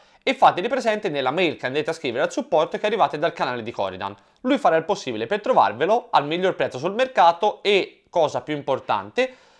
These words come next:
Usate sempre il codice discount coridan sette, tutto scritto maiuscolo,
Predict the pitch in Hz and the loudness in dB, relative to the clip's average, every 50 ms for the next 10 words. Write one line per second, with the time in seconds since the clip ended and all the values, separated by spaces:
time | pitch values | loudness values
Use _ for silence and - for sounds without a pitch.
0 | _ _ _ 196 196 165 233 202 175 - 156 - - 190 151 127 - 139 - - | _ _ _ 0 2 6 6 6 6 4 0 -2 0 0 0 0 -2 -4 -2 0
1 | - 180 135 120 127 - 180 214 233 - - 214 202 208 214 196 - 147 147 - | 0 0 0 0 -4 -4 -4 -4 -6 -2 2 4 4 4 4 2 -2 -6 -4 -2
2 | - 165 143 120 104 107 110 117 113 117 - - - 101 101 - _ - 202 240 | 0 2 2 2 0 -2 -4 -4 -4 -6 -4 -2 -2 -2 -2 -6 _ 0 0 0
3 | 233 - 120 113 - 107 - - - 110 - - 110 123 131 127 117 98 95 - | 0 -4 -10 -14 -12 -14 -14 -12 -12 -12 -10 -8 -6 -4 -4 -4 -4 -6 -8 -4
4 | - 196 208 214 214 | 0 2 2 2 0